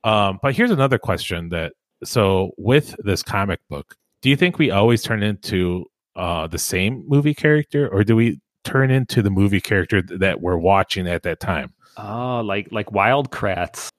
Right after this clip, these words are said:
Speaker 1: Yes.
Speaker 2: <laughs>
Speaker 1: <laughs> Like we
Speaker 2: I like
Speaker 1: have.
Speaker 2: that.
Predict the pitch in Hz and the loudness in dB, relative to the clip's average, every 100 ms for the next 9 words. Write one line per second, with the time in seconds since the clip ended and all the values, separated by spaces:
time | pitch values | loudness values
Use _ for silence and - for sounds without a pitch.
0 | _ 117 123 - - - - - - _ | _ 0 2 2 0 -2 -6 -12 -20 _
1 | _ 160 92 - - - - 101 - - | _ 0 2 -2 -18 -8 0 2 2 0
2 | - - 208 165 - 160 156 135 139 135 | 0 0 2 2 2 2 2 4 2 0
3 | 131 104 98 - | -2 -2 -2 -4